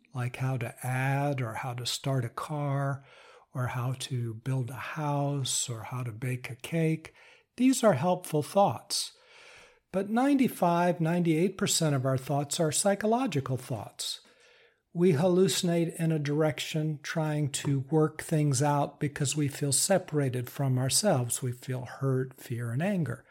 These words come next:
And we've talked about that plenty in some of the other podcasts. If you're just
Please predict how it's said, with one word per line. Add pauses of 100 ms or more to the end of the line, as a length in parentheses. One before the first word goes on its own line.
(280)
And
we've
talked
about
that
plenty
in
some
of
the
other
podcasts. (600)
If
you're
just